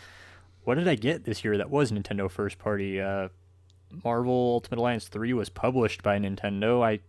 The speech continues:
Speaker 2: wasn't wild about that game. Yoshi's Crafted World was a huge disappointment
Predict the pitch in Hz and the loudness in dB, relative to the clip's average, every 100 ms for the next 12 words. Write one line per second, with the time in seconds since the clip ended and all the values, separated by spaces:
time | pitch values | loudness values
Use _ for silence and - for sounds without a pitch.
0 | - 101 95 101 101 98 98 95 104 98 | -6 -6 -4 -2 -2 -2 -2 -4 -2 -4
1 | - 107 107 104 - - - - 107 113 | -4 -4 -4 -6 -12 -20 -20 -8 -2 -2
2 | 120 110 - 107 - 113 104 107 110 98 | -2 -4 -2 0 2 0 0 0 0 -4
3 | - 120 113 107 98 104 - 104 107 101 | -6 -4 -2 -4 -2 -4 -4 -4 -4 -4
4 | 107 110 | -6 -8